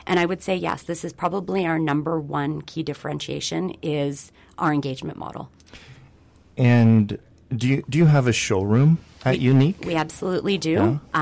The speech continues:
Speaker 1: Um, we, um, once we acquired the business, one of the first things we did was actually renovate our own showroom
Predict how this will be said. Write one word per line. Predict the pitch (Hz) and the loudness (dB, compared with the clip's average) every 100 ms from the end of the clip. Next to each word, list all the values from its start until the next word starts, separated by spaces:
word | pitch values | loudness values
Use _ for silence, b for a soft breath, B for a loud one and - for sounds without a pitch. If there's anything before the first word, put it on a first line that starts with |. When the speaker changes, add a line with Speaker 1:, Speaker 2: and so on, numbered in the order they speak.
| 147 147 | -2 -2
Speaker 1:
Um, | 147 - | -4 -6
we, | 170 165 165 160 - | -8 -6 -6 -6 -8
um, | 160 156 151 147 | -8 -8 -8 -4
once | 185 185 | -4 -4
we | 185 | -8
acquired | - 170 165 165 | -4 -2 -2 -2
the | |
business, | 165 156 180 170 | -4 -2 -2 -4
one | 170 165 | -2 -2
of | |
the | 151 | -4
first | - 156 | -6 -8
things | - 160 156 | -4 -4 -4
we | 156 | -6
did | 147 135 - | -6 -8 -10
was | 151 | -8
actually | 139 - 160 151 | -6 -6 -6 -6
renovate | 147 143 147 | -4 -4 -4
our | 147 | -4
own | 143 156 | -6 -6
showroom | - 160 160 196 | -6 -6 -4 -4